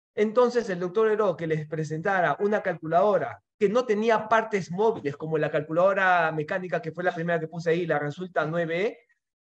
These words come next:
eh, claro, eh, la Resulta nueve E es una, es una calculadora mecánica, y si tú la desarmas, puede ser que no comprendas al detalle cómo funciona, pero tú ves engranajes, ves cosas que se mueven, y tu cerebro dice, "Ah, esto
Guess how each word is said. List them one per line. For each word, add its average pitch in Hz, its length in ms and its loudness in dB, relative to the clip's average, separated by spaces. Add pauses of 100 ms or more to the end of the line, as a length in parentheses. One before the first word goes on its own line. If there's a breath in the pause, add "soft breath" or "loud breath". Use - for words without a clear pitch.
(120)
eh, 135 240 -8
claro, - 320 -2 (760)
eh, - 320 -16 (120)
la 175 120 -2
Resulta 180 360 0
nueve 202 180 2
E - 20 0
es 185 80 -4
una, 190 240 -2
es 170 160 -8
una 185 420 -4
calculadora 175 520 2
mecánica, 180 600 -4 (320)
y 202 60 -6
si 180 100 -4
tú 311 140 -4
la 320 100 4
desarmas, 247 540 4
puede 208 140 2
ser 214 180 0
que 170 140 -6
no 202 200 -2
comprendas 196 460 -6
al 160 80 -4
detalle 180 380 -2
cómo 202 180 -4
funciona, 240 420 -4
pero 170 200 -4
tú 214 100 -10
ves 233 240 2
engranajes, 180 760 0
ves 214 200 -2
cosas 262 320 -8
que 190 100 -10
se 160 100 -8
mueven, 170 380 -2
y 143 80 -10
tu 156 140 -10
cerebro 208 300 2
dice, 214 220 0
"Ah, 180 220 4
esto 190 420 -2